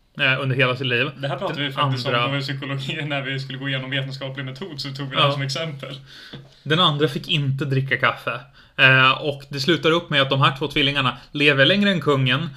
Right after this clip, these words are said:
Speaker 1: de lever längre än forskarna som bedriver forskningen, och, eh, de blir alltså för åld-, för den tiden jättegamla. De blir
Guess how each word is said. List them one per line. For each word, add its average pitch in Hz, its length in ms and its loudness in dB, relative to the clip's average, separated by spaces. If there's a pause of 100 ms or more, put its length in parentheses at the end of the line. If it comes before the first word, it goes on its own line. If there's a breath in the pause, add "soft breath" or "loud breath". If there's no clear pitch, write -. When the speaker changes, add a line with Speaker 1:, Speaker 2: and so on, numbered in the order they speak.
(140 loud breath)
Speaker 1:
de 139 140 -2
lever 135 180 6
längre 160 460 4
än 135 240 4 (200)
forskarna 160 560 0
som 135 320 -4
bedriver 147 440 2
forskningen, 131 720 -4 (240 loud breath)
och, - 340 -2 (280 soft breath)
eh, 123 360 4
de 147 140 0
blir 147 260 0
alltså 131 240 0
för 143 300 -2
åld-, 175 260 0
för 156 80 0
den 175 180 4
tiden 131 360 -2
jättegamla. 139 840 0
De 127 180 -2
blir 139 220 2